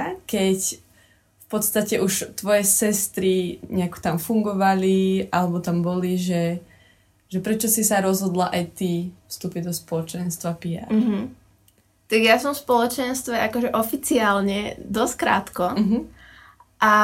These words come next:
Speaker 2: vlastne ja keď som vstúpila do spoločenstva, tak už tu vlastne funguje iba Zuzka.
Speaker 1: Mhm.
Speaker 2: Že Terka, tá je vlastne v spoločenstve Bratislava.
Speaker 1: Mhm.
Speaker 2: A <laughs> za mnou na Dovej prišiel páter Juraj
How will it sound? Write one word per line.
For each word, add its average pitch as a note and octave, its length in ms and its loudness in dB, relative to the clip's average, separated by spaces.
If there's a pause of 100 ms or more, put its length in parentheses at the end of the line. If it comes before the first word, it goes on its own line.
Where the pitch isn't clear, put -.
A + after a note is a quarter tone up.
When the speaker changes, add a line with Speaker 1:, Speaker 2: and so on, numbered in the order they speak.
(100)
Speaker 2:
vlastne G#3+ 420 0
ja G#3+ 120 2
keď C4+ 180 -4
som B3 100 -2
vstúpila A#3+ 500 2
do A3 100 2
spoločenstva, A3 840 -2
tak G3+ 400 -2 (100)
už G3+ 180 -2 (160)
tu G#3+ 160 -6 (480)
vlastne A3 280 -4
funguje G#3+ 380 2
iba G3+ 180 2
Zuzka. A3 560 -2 (220)
Speaker 1:
Mhm. A3+ 140 0
Speaker 2:
Že A3+ 220 4
Terka, G#3+ 480 0
tá G#3 140 -4
je G3+ 100 0
vlastne A3 280 -2
v - 80 -8
spoločenstve G#3 640 -6
Bratislava. G#3+ 720 0
Speaker 1:
Mhm. A3 240 4 (1080)
Speaker 2:
A G#3+ 100 6 (540)
<laughs> - 400 -12
za C4+ 220 4
mnou C#4+ 220 4
na B3+ 160 4
Dovej B3 600 6 (460)
prišiel C4+ 560 4
páter B3 400 4
Juraj A3+ 420 4